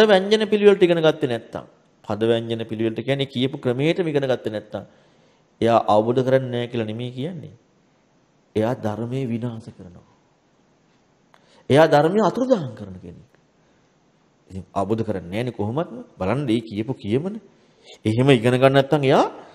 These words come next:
ධර්මයේ අතුරුදහන් කරන කෙනෙක්. ධර්මයේ විනාශ කරන කෙනෙක්. එහෙනම් අපි මේ ක්‍රමයට ඉගෙන ගන්න වෙනවා.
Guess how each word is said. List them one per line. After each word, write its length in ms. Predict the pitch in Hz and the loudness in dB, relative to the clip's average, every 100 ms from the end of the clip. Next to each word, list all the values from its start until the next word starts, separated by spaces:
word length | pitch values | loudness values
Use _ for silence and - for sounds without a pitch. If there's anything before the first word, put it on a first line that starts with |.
| _ | _
ධර්මයේ 480 | 101 110 123 139 143 | 4 6 6 4 4
අතුරුදහන් 540 | 120 147 165 190 170 | 4 4 2 2 -2
කරන 220 | 143 127 113 | -4 -8 -8
කෙනෙක්. 280 | 107 104 - | -14 -16 -2
ධර්මයේ 440 | 113 123 139 127 | 0 0 0 -2
විනාශ 380 | 117 160 143 - | -2 -4 -6 -10
කරන 220 | - 90 | -16 -18
කෙනෙක්. 280 | 87 73 - _ _ _ _ _ _ _ _ _ _ _ _ _ _ _ - _ - | -18 -20 -20 _ _ _ _ _ _ _ _ _ _ _ _ _ _ _ -20 _ 4
එහෙනම් 320 | 175 247 214 | 6 6 4
අපි 160 | 262 240 | 0 4
මේ 200 | 190 214 | 4 4
ක්‍රමයට 300 | 240 269 269 | 2 2 -2
ඉගෙන 180 | 311 | -2
ගන්න 220 | 339 160 107 | 0 -2 -4
වෙනවා. 300 | 90 - | -8 -12